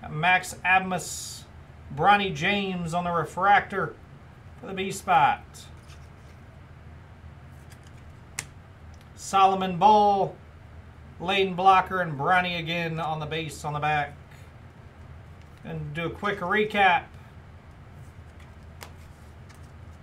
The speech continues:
Let's recap 'em. We got Bronny.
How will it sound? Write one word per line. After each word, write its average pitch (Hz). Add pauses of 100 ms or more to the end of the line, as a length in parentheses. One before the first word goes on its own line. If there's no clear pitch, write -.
(1500)
Let's -
recap 190
'em. 180
We 185
got 180
Bronny. 202